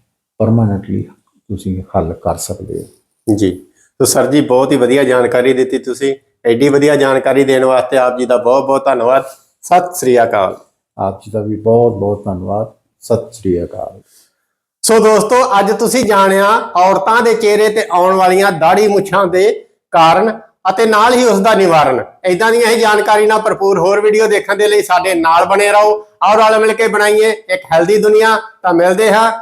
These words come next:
Speaker 2: ਨਵੀਂ ਵੀਡੀਓ ਵਿੱਚ ਨਵੀਂ ਜਾਣਕਾਰੀ ਦੇ ਨਾਲ। ਤਦ ਤੱਕ ਮੈਨੂੰ ਦਿਓ ਇਜਾਜ਼ਤ।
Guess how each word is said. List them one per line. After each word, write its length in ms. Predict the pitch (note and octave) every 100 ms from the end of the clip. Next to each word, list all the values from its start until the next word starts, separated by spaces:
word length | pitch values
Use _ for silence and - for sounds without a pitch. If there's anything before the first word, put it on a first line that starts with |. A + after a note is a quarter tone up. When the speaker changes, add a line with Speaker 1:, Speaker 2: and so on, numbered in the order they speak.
| -
Speaker 2:
ਨਵੀਂ 240 | E3+ G3 G#3
ਵੀਡੀਓ 320 | G#3+ A3 A3+
ਵਿੱਚ 180 | A#3 A3+ - D#3
ਨਵੀਂ 240 | D#3+ F#3+
ਜਾਣਕਾਰੀ 520 | G3 G#3 G#3 G#3+ G#3+
ਦੇ 140 | A3 A#3
ਨਾਲ। 260 | A3+ A#3
ਤਦ 340 | A3+ - G3+ G3+
ਤੱਕ 360 | - G#3 G#3+
ਮੈਨੂੰ 360 | - F#3 F#3+ A#3
ਦਿਓ 200 | A3+ A3+
ਇਜਾਜ਼ਤ। 380 | G#3+ G#3 G#3+